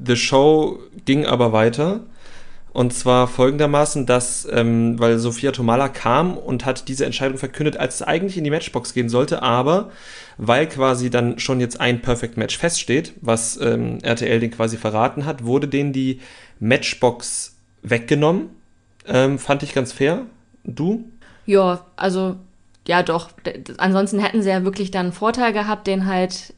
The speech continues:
Speaker 2: der in anderen Staffeln nicht gewesen wäre. Finde ich auch okay. Ich fand's aber schon krass, dass er nicht nur die Matchbox weggefallen ist, sondern auch die Matching Night.
Speaker 1: Das war ein bisschen heftig, ne?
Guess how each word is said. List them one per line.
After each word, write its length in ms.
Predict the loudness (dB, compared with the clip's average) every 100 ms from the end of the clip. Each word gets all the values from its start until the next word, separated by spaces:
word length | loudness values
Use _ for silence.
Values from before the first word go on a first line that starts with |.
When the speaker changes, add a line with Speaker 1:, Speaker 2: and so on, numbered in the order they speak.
| -8
Speaker 2:
der 80 | -4
in 60 | -2
anderen 300 | -2 -2 -2
Staffeln 380 | -2 -4 0 0
nicht 180 | 0
gewesen 420 | 0 0 2 2 2
wäre. 380 | 4 4 0 -2 -10 -14
Finde 180 | -4 -2
ich 100 | 0
auch 120 | -2
okay. 180 | -2 -2
Ich 120 | -2
fand's 200 | 0 0
aber 160 | 2 0
schon 300 | -2 -2 -2
krass, 300 | -2 -4 -4
dass 180 | -4 -4
er 60 |
nicht 220 | -2 -2 2
nur 160 | 0
die 160 | 2 0
Matchbox 640 | 0 0 -4 -4 -4 -4
weggefallen 420 | -6 -6 -4 0 0
ist, 80 |
sondern 200 | 0 -2
auch 180 | -2 -6
die 120 | -4
Matching 500 | -4 -4 -4 -2 0
Night. 520 | 0 -2 -4 -8 -12 -10
Speaker 1:
Das 160 | -6 -2
war 60 |
ein 40 | -2
bisschen 180 | -2 -4
heftig, 320 | -6 -8 -6
ne? 260 | -4 -4